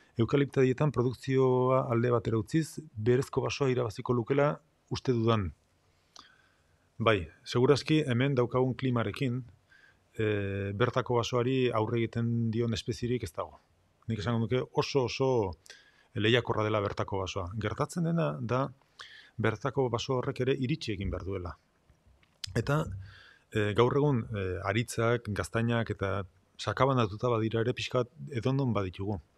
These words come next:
Baina iritsi gaitezke Galiziako egoerara. Orain da urte batzuk, eh, Lugoko unibertsitateko irakasle batekin hitz egiten nuen, eta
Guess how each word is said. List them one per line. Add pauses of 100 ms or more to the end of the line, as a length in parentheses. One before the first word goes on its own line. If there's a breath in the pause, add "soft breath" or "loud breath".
(380 loud breath)
Baina
iritsi
gaitezke
Galiziako
egoerara. (520 loud breath)
Orain
da
urte
batzuk,
eh,
Lugoko (420 loud breath)
unibertsitateko
irakasle
batekin
hitz
egiten
nuen, (540 loud breath)
eta